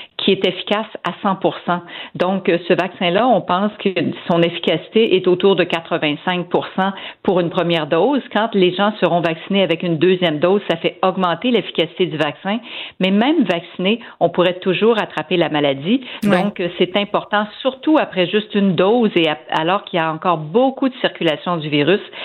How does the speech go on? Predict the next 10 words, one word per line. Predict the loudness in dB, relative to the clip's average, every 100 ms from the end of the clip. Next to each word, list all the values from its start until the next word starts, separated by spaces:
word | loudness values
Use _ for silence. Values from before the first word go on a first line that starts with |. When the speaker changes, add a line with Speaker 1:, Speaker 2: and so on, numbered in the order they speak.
| -14 -6 -4
Speaker 1:
c'est | -2
important | -2 -2 -2 -2 -2
que | 0
les | 0
gens | 0 0 0 -2
appliquent | -6 -2 -2 0
l'ensemble | 0 0 0 0 2 2
des | 2 2
autres | 0 0
mesures | 0 4 4